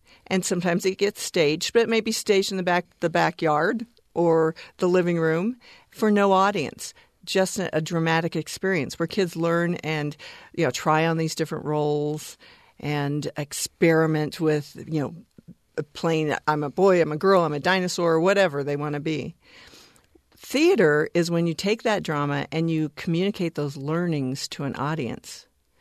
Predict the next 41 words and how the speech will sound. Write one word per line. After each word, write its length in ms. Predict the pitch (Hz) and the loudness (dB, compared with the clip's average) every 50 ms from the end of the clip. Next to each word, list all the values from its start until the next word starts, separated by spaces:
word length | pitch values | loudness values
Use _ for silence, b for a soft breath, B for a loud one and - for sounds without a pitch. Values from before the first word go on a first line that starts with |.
| B B B B B B B B B B | B B B B B B B B B B
So 320 | - - - 190 175 165 | -4 0 4 4 4 4
it 160 | - 180 170 | 2 -2 -2
goes 240 | - 190 175 170 165 | 0 2 2 2 0
beyond, 800 | 170 165 165 156 156 147 156 165 170 151 143 135 - - 165 - | 0 0 0 2 2 2 2 2 0 0 0 -2 -4 -6 -6 -6
and 120 | - 175 180 | -2 0 0
that's 140 | 185 185 | 0 2
where 100 | - 202 | 2 0
we 100 | 185 175 | 2 2
get 100 | 170 170 | 0 0
the 80 | - 165 | 2 2
idea 240 | 160 156 147 156 151 | 0 2 0 -2 -2
about 240 | 139 143 139 143 - | 0 0 -2 -2 -2
fourth 320 | - - 156 151 143 - | -4 -4 -4 -4 -2 -2
wall 200 | 147 151 147 147 | -2 -2 0 -2
and 120 | 143 143 | -2 -2
all 100 | 143 143 | -4 -4
that 240 | 139 147 151 - 165 | -2 -4 -4 -6 -6
kind 220 | - - 160 143 135 | -8 -6 -6 -6 -6
of 80 | 135 | -8
stuff. 240 | - - - 139 - | -6 -6 -6 -4 -4
But 120 | - - | -4 -4
when 140 | - 247 254 | -2 -4 -2
kids 220 | - 277 226 - - | -2 -2 -2 -4 -6
play, 360 | - - - 262 254 220 190 | -10 -2 0 2 4 4 2
it's 140 | 175 - - | 2 0 0
sort 140 | 208 190 | 0 -2
of 80 | 180 170 | -2 0
theater 340 | - 208 202 196 185 185 180 | 0 2 2 2 2 0 0
in 80 | 175 | -2
the 80 | 170 165 | -2 0
round, 440 | 156 160 160 160 160 170 180 175 165 | 0 0 0 0 0 0 0 -2 -2
and 140 | 160 160 165 | -2 0 2
they 120 | 175 196 | 2 2
don't 160 | 196 180 - | 2 0 -2
really 180 | 143 147 143 147 | -4 -4 -4 -4
stage 400 | - - - - 151 151 151 - | -6 -6 -4 -2 -2 0 0 -2
it 140 | 165 - - | -4 -4 -4
for 160 | - 156 143 | -6 -6 -4
anybody 380 | 156 156 156 147 151 139 135 | -4 -4 -4 -4 -4 -4 -4
except 340 | 127 - - - 135 - - | -6 -6 -8 -10 -10 -10 -10
themselves. 640 | - 127 - - - 110 113 78 - 185 - - _ | -10 -12 -10 -8 -8 -8 -8 -8 -10 -12 -16 -20 _